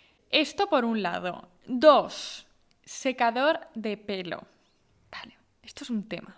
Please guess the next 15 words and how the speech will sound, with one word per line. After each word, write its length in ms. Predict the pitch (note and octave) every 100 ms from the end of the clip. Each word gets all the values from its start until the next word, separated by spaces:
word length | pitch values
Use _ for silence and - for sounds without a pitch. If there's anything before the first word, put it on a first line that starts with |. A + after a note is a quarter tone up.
| _ _ - - _
Secador 400 | A#3 A#3 C4+ D#4+
de 100 | A3+
pelo. 320 | F3 - - _ - - -
Yo 180 | A3 D4
creo 340 | D#4+ E4 F#4 F4+
que 300 | A#3+ G#3+ -
un 100 | C#4+
se-, 320 | C#4 B3 A3+ G#3
<laughs> 40 |
un 120 | A3
secador 440 | A3 D4+ D4 B3 B3+
de 120 | B3
pelo 280 | G#3 A3+ B3+
puede 220 | A3+ B3
ser 340 | - G3+ F3+